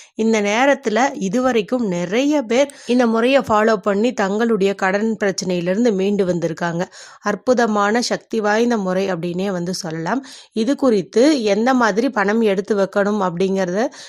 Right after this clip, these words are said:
நேத்தே ஒரு வீடியோ வந்து நான் போட்டிருக்கிறேங்க. பார்க்காம இருந்தீங்க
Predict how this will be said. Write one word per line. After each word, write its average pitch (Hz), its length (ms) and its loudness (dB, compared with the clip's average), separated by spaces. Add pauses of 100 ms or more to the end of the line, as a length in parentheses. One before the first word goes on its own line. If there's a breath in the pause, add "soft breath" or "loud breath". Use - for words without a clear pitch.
(180 loud breath)
நேத்தே 240 380 4
ஒரு 214 220 2
வீடியோ 208 360 2
வந்து 185 220 0
நான் 180 240 -2
போட்டிருக்கிறேங்க. 180 680 -4 (420 loud breath)
பார்க்காம 262 520 2
இருந்தீங்க 220 500 2